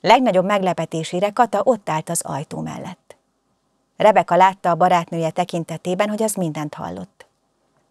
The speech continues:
Némán álltak egymással szemben. Kata megfogta Rebeka remegő kezét. „Köszönöm”, mondta. „Tényleg én vagyok a leggazdagabb. Nekem van a legnagyszerűbb barátom a világon.”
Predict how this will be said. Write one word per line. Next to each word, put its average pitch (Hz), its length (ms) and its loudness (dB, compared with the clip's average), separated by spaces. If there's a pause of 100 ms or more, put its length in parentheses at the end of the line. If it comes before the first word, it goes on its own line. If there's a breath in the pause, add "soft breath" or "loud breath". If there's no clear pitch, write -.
(240)
Némán 247 440 4
álltak 175 360 -6
egymással 156 500 -10
szemben. 160 540 -10 (840)
Kata 202 240 4
megfogta 190 500 0
Rebeka 165 360 0
remegő 160 460 -2
kezét. 165 560 -10 (1400)
„Köszönöm”, 156 560 -6 (640)
mondta. 180 460 -10 (1200)
„Tényleg 202 320 2
én 170 160 -4
vagyok 170 260 -8
a 170 40 -4
leggazdagabb. 175 640 -8 (1500)
Nekem 185 380 -4
van 165 120 -4
a 160 80 2
legnagyszerűbb 156 680 -2
barátom 156 480 -4
a 156 60 -4
világon.” - 600 -8